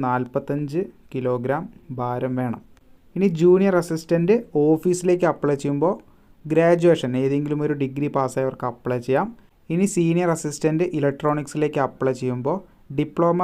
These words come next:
വേണം. ഇലക്ട്രോണിക്സിലോ ടെലികമ്മ്യൂണിക്കേഷനിലോ റേഡിയോ എഞ്ചിനീയറിംഗിൽ ഡിപ്ലോമ ഉള്ളവർക്ക് അപ്ലൈ ചെയ്യാം. with two year എക്സ്പീരിയൻസും വേണം. പിന്നെ സീനിയർ അസിസ്റ്റന്റ് അക്കൗണ്ട്സിലേക്ക് അപ്ലൈ ചെയ്യുമ്പോൾ ബികോം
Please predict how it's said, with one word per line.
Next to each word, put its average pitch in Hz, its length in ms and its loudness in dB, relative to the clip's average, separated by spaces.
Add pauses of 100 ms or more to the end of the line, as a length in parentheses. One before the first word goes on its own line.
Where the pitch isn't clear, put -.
വേണം. 120 240 -4 (600)
ഇലക്ട്രോണിക്സിലോ 147 800 -2 (260)
ടെലികമ്മ്യൂണിക്കേഷനിലോ 139 1300 -2 (320)
റേഡിയോ 147 420 2
എഞ്ചിനീയറിംഗിൽ 135 580 -4 (140)
ഡിപ്ലോമ 139 420 -2
ഉള്ളവർക്ക് 127 360 -4
അപ്ലൈ 120 340 -6
ചെയ്യാം. 139 200 -4 (160)
with 151 200 -8 (300)
two 160 100 2 (120)
year 165 180 2
എക്സ്പീരിയൻസും 139 720 -4
വേണം. 117 220 -2 (1000)
പിന്നെ 156 200 -2 (100)
സീനിയർ 156 460 0
അസിസ്റ്റന്റ് 143 500 -4
അക്കൗണ്ട്സിലേക്ക് 139 800 -2
അപ്ലൈ 127 360 -4
ചെയ്യുമ്പോൾ 127 360 -4 (640)
ബികോം 160 520 2